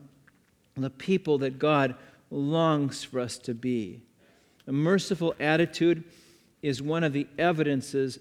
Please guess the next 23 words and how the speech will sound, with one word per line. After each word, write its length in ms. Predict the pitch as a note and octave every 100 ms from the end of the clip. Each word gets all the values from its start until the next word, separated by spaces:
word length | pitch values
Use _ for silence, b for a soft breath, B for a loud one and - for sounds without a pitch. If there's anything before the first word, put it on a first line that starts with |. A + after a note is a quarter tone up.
| -
that 120 | C3
a 60 | B2+
person 600 | - - E3+ - D#3+ D#3+
is 200 | B2+ A#2
truly 720 | - - - E3+ F3 F3 F3+
alive 560 | C#3 C#3 C3+ C3 C3 B2+
in 140 | B2
Jesus 400 | A2 A#2 A2 A#2
Christ. 500 | - - E2+ - - _ _ _ _ _ _ _ _ _ -
Let 100 | D3+
me 100 | D#3+
just 220 | D#3+ -
give 140 | E3+ D#3
you 100 | D3+
a 60 |
couple 580 | C#3+ E3+ E3+ E3 C#3+ C#3+
of 120 | C#3+
practical 500 | - D3+ - C#3 D3+
ways 380 | C3+ A#2 G#2+ - - b b b b
to 100 | -
be 160 | C#3 C#3
able 200 | C3+ C3
to 240 | - B2+